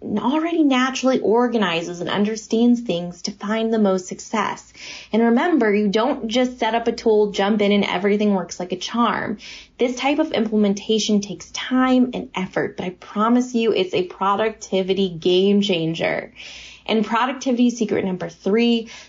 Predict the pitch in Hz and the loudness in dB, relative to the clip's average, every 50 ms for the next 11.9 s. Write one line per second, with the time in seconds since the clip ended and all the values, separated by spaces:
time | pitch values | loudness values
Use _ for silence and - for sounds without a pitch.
0 | _ - - 214 220 220 240 285 320 370 359 359 - 277 269 262 254 - 285 269 | _ -6 0 2 2 4 4 4 2 2 0 -2 0 0 2 2 2 2 2 2
1 | 247 - 190 185 - - - - - - - 240 269 302 254 175 143 101 95 127 | 2 2 0 -2 -4 -8 -12 -12 -6 -2 0 2 2 4 2 2 2 2 0 0
2 | 208 202 - - - _ - 202 196 202 202 202 - - - - 220 226 262 277 | -2 -4 -8 -16 -16 _ -2 0 0 0 0 -2 -4 -8 -6 -4 -2 -2 -2 -4
3 | - - - 247 233 214 233 226 220 220 220 - - 220 208 - - 180 - - | -8 -8 -4 -2 -2 0 2 2 2 0 0 -2 -2 -2 -2 -2 -2 -4 -4 -4
4 | - 175 - - 190 190 196 208 226 254 269 262 214 180 175 175 - 175 170 170 | -6 -6 -4 -2 -2 0 2 2 2 2 2 2 0 0 -2 -4 -4 -6 -6 -6
5 | - - 185 180 - - 180 185 202 202 202 196 190 180 180 - - 180 175 170 | -6 -8 -8 -6 -6 -2 -2 0 2 2 2 2 2 0 -2 -2 -4 -4 -4 -6
6 | - - 180 160 160 160 - - - - - - - - - - - - - _ | -6 -6 -6 -6 -6 -6 -8 -8 -8 -8 -10 -14 -16 -20 -20 -20 -20 -20 -20 _
7 | _ - 196 214 277 339 370 349 - - 311 311 311 - - 269 254 254 254 254 | _ -2 -2 0 2 0 0 -2 0 0 0 0 0 0 0 0 2 4 4 4
8 | 247 240 226 226 233 - _ - 190 190 214 220 214 - 240 233 233 220 220 208 | 4 4 2 2 -2 -8 _ -8 -2 -2 -2 0 0 2 2 4 4 4 2 2
9 | 208 208 - - - - 226 226 226 220 202 202 196 196 196 196 202 185 196 185 | 0 -2 -4 -6 -2 0 2 2 2 4 2 2 2 4 4 4 2 2 2 0
10 | 190 185 185 190 185 185 - - - 185 - 165 147 131 135 - - _ - - | 2 2 2 0 0 -2 -4 -4 -4 -2 0 0 0 -2 -4 -6 -8 _ -2 0
11 | 196 185 180 220 247 277 277 254 220 202 180 - - 65 - - 202 | 0 2 4 4 2 2 2 0 0 0 0 0 -2 -4 -6 -8 -12